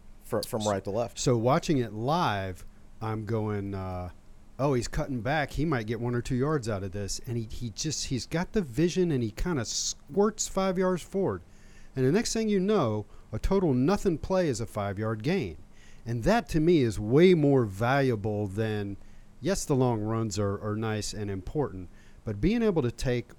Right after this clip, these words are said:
Speaker 2: what was gonna be a second and ten and turn it into a second and five,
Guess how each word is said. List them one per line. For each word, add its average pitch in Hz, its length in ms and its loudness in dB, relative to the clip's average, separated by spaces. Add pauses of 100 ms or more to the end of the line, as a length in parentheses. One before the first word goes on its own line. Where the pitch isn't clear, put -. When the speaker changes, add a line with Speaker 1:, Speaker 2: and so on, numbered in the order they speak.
Speaker 2:
what 123 200 -2
was 120 140 -2
gonna 127 180 2
be 113 140 2
a 104 40 0
second 120 360 0
and 95 100 -4
ten 120 320 2
and 92 100 -4
turn 98 200 -6
it 107 100 -4
into 113 180 -2
a 117 60 0
second 127 300 -2
and 123 100 2
five, 160 460 0